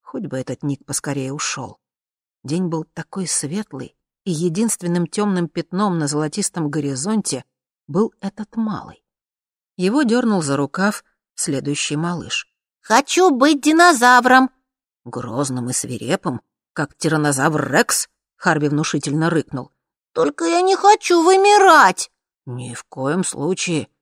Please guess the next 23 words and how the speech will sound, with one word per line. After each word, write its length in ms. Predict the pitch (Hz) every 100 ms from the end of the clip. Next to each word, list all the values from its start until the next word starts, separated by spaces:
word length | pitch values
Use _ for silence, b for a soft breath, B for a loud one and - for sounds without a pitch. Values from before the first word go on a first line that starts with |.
| _
заверил 420 | 160 170 151 135
его 220 | 127 135 151
Харви. 420 | - 123 110 - _ _ _
"И 100 | -
вообще, 560 | 139 147 - - 87 - _ _ -
может 280 | 117 160
быть, 140 | 147 156
динозавры 560 | 165 170 151 165 151
не 160 | 165 202
вымерли. 520 | 170 135 123 123 98 _ _ _
Говорят, 460 | 202 - 185 - 254
они 160 | 254
превратились 720 | 233 202 180 156 190 202 151
в 60 | -
птиц". 460 | _ 214 190 - - _ _ _ _ _ -
"Нет!" 720 | 262 285 311 320 330 302 214 _ _
рассмеялся 680 | 180 160 165 160 151 131 147
малыш. 480 | 143 139 135 - _ _
"Птицы 420 | _ - 294 320
не 120 | 330
похожи 540 | 339 381 - 277 285 330
на 120 | 339
динозавров!" 880 | 294 320 339 311 311 254 180 165 -